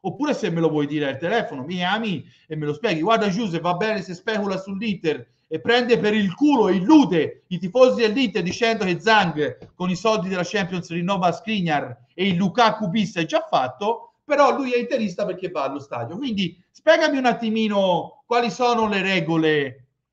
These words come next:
di questo giochino per, per essere interisti, oltre, oltre a accettare di farsi prendere per il culo da uno e ti dice: "Ripartiremo dai più forti".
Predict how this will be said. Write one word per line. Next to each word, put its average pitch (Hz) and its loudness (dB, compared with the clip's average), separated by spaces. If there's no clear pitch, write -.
di 165 -6
questo 208 2
giochino 190 0
per, 170 -2
per 185 -4
essere 185 -4
interisti, 165 -4
oltre, 220 2
oltre 226 2
a 202 4
accettare 208 -2
di 185 -4
farsi 180 -4
prendere 208 -4
per 180 -4
il 175 -6
culo 208 -4
da 180 2
uno 196 0
e 175 -6
ti 180 -12
dice: 185 -8
"Ripartiremo 170 -8
dai 160 -4
più 160 -14
forti". 113 -12